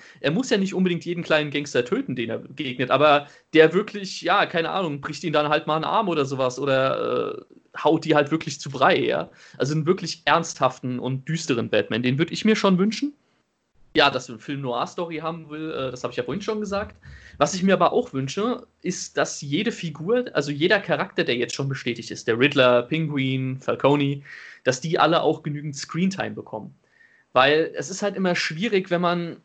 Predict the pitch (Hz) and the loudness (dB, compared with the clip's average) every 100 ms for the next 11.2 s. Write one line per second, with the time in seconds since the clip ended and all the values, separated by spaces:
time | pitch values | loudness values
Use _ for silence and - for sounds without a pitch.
0 | - - - 208 190 185 180 - 185 160 | -20 -14 -2 2 2 0 -2 -4 -4 -4
1 | 156 151 180 202 160 190 - - _ _ | -6 -2 0 2 0 -2 -6 -16 _ _
2 | _ - 165 175 175 - 147 165 - - | _ -16 -4 2 2 0 -2 -2 -6 -20
3 | - 139 - 226 294 - 185 156 151 - | -18 -10 0 2 2 2 2 2 -4 -2
4 | 175 170 156 190 180 120 113 127 - - | -2 0 -2 -2 -2 -2 -2 -6 -16 -20
5 | - - 139 139 180 196 196 160 160 160 | -16 -2 0 2 2 4 4 4 2 -2
6 | - 160 160 156 156 - 139 147 143 143 | 0 0 0 2 2 4 2 0 -2 -6
7 | 131 165 185 180 - 143 160 196 117 135 | -2 2 4 2 2 2 4 4 2 2
8 | - 202 208 147 131 131 156 143 139 147 | -2 -4 0 0 4 4 4 4 4 4
9 | 151 147 - 143 147 143 143 - 151 147 | 2 -4 0 2 4 4 2 2 2 2
10 | 143 160 165 165 165 139 - 185 185 110 | 2 -4 -2 -4 -4 -6 0 0 2 -2
11 | - - | -2 -10